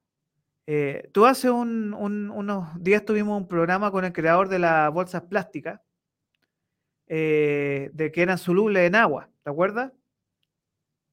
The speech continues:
Y él nos decía, "Hay alrededor de veinticinco mil patentes guardadas o ideas de negocio e innovación guardadas en un escritorio,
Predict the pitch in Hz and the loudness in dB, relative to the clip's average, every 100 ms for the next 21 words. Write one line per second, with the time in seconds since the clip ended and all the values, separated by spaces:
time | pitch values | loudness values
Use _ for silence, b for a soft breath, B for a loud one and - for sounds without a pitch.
0 | _ _ _ _ _ _ _ 185 202 233 | _ _ _ _ _ _ _ 2 4 4
1 | 226 208 - 240 233 196 - _ b b | 2 0 2 4 6 4 0 _ b b
2 | b - 202 247 247 226 214 233 233 233 | b 4 8 8 8 4 4 4 4 2
3 | 214 196 202 175 202 190 190 185 262 254 | 0 -4 -8 -8 -8 -4 -4 -2 -4 0
4 | 240 220 247 240 247 214 185 175 214 226 | 0 0 -4 -2 -2 0 -2 2 4 6
5 | 247 - 190 175 180 240 226 214 190 185 | 4 2 2 2 4 4 2 0 -2 2
6 | 240 247 - 185 208 233 180 170 175 165 | 2 2 -2 -4 -4 -6 -6 -2 -2 -2
7 | 156 262 254 226 262 _ _ _ _ _ | -2 0 2 0 -8 _ _ _ _ _
8 | - 170 165 202 247 247 226 220 202 - | 0 0 2 6 6 6 2 -4 -6 -8
9 | 190 226 269 214 170 214 | -4 4 4 4 -2 -4